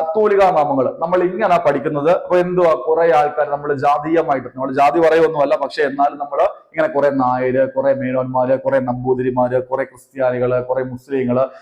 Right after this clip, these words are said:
കുറെ പിള്ളമാര്, കുറെ, ആ, എന്തോ ഇതിലൊന്നും പെടാത്ത കുറെ ആൾക്കാര്. അപ്പൊ ഇതെല്ലാം കൂടെ ആവുമ്പോഴത്തേക്ക് എന്തോ ചെയ്യും, നമ്മള് ഏകദേശം നമ്മള് സെറ്റ് ആയി കഴിയും. ശരി, നമുക്ക് അടുത്ത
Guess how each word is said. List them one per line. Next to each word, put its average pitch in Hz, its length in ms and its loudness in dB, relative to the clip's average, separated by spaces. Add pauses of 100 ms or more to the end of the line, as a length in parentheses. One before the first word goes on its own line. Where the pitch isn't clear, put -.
(180)
കുറെ 151 200 2
പിള്ളമാര്, 135 800 2 (260)
കുറെ, 147 560 2
ആ, 143 60 4 (460)
എന്തോ 156 180 2
ഇതിലൊന്നും 160 380 0
പെടാത്ത 180 380 2
കുറെ 143 220 0
ആൾക്കാര്. 131 360 0
അപ്പൊ - 380 -4
ഇതെല്ലാം 175 480 4
കൂടെ 160 140 2
ആവുമ്പോഴത്തേക്ക് 151 460 0
എന്തോ 135 160 0
ചെയ്യും, 131 280 0
നമ്മള് 156 300 2 (320)
ഏകദേശം 160 380 2
നമ്മള് 143 300 -2 (180)
സെറ്റ് - 280 -2
ആയി 135 180 4
കഴിയും. 123 420 0
ശരി, 190 160 0
നമുക്ക് 185 420 0 (300)
അടുത്ത 240 400 0